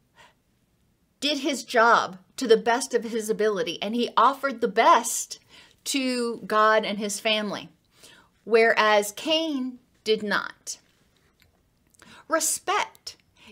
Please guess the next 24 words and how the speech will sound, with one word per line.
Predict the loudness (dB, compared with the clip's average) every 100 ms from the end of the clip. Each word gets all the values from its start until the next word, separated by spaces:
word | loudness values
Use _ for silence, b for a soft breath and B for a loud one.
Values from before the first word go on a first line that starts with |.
| -14 -8
Giving | -4 -2 -4 -4
respect | -6 -4 -6 0 0 0 -4
to | -4
those | 2 2 0
people | -8 -12 -8 -8
who | -6 -6
help | -6 -8 -6
you | -2
along | 0 0 0 -2
the |
way | -2 -2 -2 -4
and | -4 -2
God. | 0 0 -2 -10 _ _ B B
You | -14
know, |
giving | -14 -6 -4 -2 -4
respect | -2 -4 -2 -2 -4
and | -4
saying, | -4 -4
"Hey, | -4 -4
thank | -4 -4 -6 -14
you. | -10 -2
I | -2
recognize | 0 -2 -4 -8 -2 0 -2